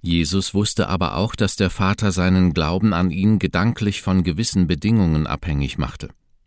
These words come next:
Sollte Jesus seiner Bitte nicht entsprechen, würde er ihn nicht als Messias anerkennen.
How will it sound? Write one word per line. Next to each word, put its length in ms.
Sollte 380
Jesus 560
seiner 320
Bitte 320
nicht 260
entsprechen, 760
würde 300
er 220
ihn 180
nicht 240
als 240
Messias 600
anerkennen. 680